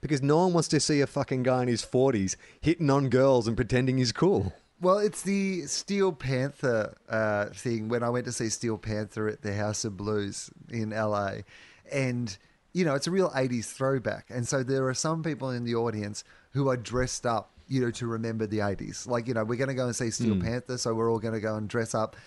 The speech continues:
Speaker 2: like we used to dress up in the eighties, and it's gonna be like going to see the Rocky Horror Picture Show,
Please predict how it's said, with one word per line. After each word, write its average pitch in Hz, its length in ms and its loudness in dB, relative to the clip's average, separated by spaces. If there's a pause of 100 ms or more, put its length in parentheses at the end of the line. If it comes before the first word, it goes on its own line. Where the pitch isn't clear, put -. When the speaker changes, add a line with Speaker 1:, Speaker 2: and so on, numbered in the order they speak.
(220)
Speaker 2:
like 120 260 -2
we 120 120 -2
used 113 220 -2
to 117 100 -2
dress 110 240 -2
up 110 180 -4
in 110 100 -4
the 107 100 -2
eighties, 104 380 -2
and 107 120 -4
it's 104 100 -8
gonna 107 240 -4
be 107 300 -2 (160)
like 120 160 -4
going 127 180 -2
to 123 60 -4
see 120 140 -4
the 113 120 -2
Rocky 113 260 -4
Horror 107 240 0
Picture 110 380 -8
Show, 104 260 -4